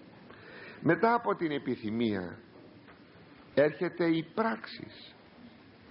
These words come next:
Και μετά από την πράξη έρχεται η αμαρτία.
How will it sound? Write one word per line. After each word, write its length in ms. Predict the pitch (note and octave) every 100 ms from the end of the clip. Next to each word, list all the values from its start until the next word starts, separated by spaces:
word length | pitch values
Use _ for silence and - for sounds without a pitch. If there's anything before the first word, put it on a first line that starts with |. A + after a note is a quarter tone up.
| - - - -
Και 140 | A#2
μετά 320 | A#2+ B2+ F#3+
από 200 | G3 E3
την 200 | - B2
πράξη 720 | A2 A#2 G2 - - A2 B2 B2+ - - - - - -
έρχεται 480 | A#2 - B2 D#3+
η 140 | D#3+ F3
αμαρτία. 640 | F3+ F#3+ - A2+ - -